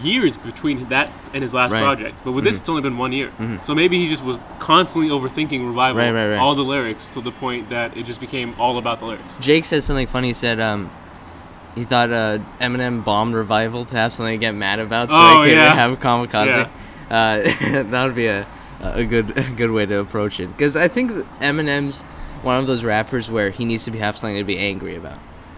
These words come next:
Speaker 1: Maybe.
Speaker 2: You
Speaker 1: Yeah.
Speaker 2: know what I mean?
Speaker 1: I think he talks about that in one of his songs, like, uh, Guts Over Fear. He
Speaker 2: Okay.
Speaker 1: was like, uh, "There's no more emotion for me to pull from, just a bunch of playful songs that I make for fun."
Speaker 2: Right.
Speaker 1: Right?
Speaker 2: Yeah.
Speaker 1: So, like, yeah, maybe that's part of it.
Speaker 2: Mm-hmm.
Speaker 1: That he just,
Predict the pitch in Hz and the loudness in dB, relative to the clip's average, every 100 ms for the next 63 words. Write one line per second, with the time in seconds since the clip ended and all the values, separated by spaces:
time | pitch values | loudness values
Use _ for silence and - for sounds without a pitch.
0 | - 151 160 156 - 131 139 131 131 131 | -8 -4 -4 -6 -4 0 0 0 -2 -2
1 | 160 233 277 214 214 175 156 143 139 139 | -2 -2 0 -2 0 -2 0 -2 -2 -4
2 | 127 120 156 - 120 - 123 117 143 143 | -4 -6 -6 -8 -10 -4 -4 -2 -4 -4
3 | 156 131 127 135 170 - - - - - | -6 -6 -6 -6 -8 -12 -18 -20 -16 -6
4 | 147 143 139 135 127 131 123 120 127 127 | -4 -2 0 0 0 -2 0 0 -4 -4
5 | 147 147 131 127 139 135 131 131 - - | -4 -2 -2 0 0 -2 -8 -10 -18 -16
6 | - 131 123 - 127 - 117 113 117 113 | -6 -4 -4 -4 -6 -4 -6 -6 -10 -10
7 | 107 - 131 123 117 - 117 110 104 113 | -12 -8 -8 -8 -10 -10 -10 -8 -8 -10
8 | 107 98 127 107 - - 107 110 90 - | -12 -12 -10 -10 -10 -10 -4 -4 -4 -2
9 | 113 135 107 104 92 - 135 139 131 127 | -2 0 0 0 -2 -4 -2 0 0 -2
10 | - - - - 156 180 - 143 143 143 | -6 -20 -20 -4 0 0 -2 -4 0 0
11 | 127 120 127 117 113 110 101 123 123 123 | 0 -4 -4 -8 -8 -6 -6 -4 -6 -4
12 | 127 - | -6 -8